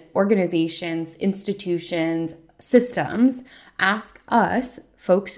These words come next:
who are in these spaces, to talk about our experience or lend our labor or our knowledge to the betterment of other people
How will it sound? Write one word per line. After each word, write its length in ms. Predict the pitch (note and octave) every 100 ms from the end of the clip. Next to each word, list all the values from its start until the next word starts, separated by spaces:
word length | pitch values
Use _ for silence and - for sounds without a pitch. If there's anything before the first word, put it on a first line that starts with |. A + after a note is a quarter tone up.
| -
who 180 | G3+ F#3
are 160 | F3
in 260 | - G3+ A3+
these 300 | G3+ F3 -
spaces, 840 | - G3+ B3 - - - B3 - - - _ _
to 760 | - G#3+ G3+ F#3+ F#3 F#3 F#3+ - _ _ -
talk 380 | - G3+ A3+ -
about 260 | F#3+ E3
our 120 | D#3+
experience 800 | D#3+ - - D3 D3+ F3 D4+ D#4+ -
or 500 | F3+ E3+ E3 E3+ - _ -
lend 420 | F#3+ D#3+ F#3+ F#3+
our 140 | E3+
labor 640 | D#3+ D3 C#3 E3 F#3+ A#3 -
or 160 | F3+
our 120 | E3
knowledge 800 | E3 F3 E3+ G3+ D#3 G3 G#3 - - - _ -
to 640 | - G3 F3+ F3 F3 E3+ - F#3
the 260 | F#3+ F3
betterment 580 | E3+ D#3 G#3+ G3 F#3 - -
of 120 | F3
other 200 | E3+ D#3+
people 600 | D3+ E4+ - D3 G3 G3+